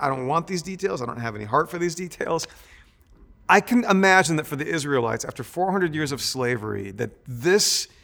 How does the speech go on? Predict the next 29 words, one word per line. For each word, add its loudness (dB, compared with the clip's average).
sort 2
of -4
tedious -2
instruction -4
might 2
have 2
felt 4
like -2
a 0
strange 0
burden 2
to -8
carry -2
in -10
this -12
moment. -16
But -2
we're 6
asking, 2
like, -20
how 6
do 6
we -2
walk 0
with -8
God -4
in -4
a 0
new -4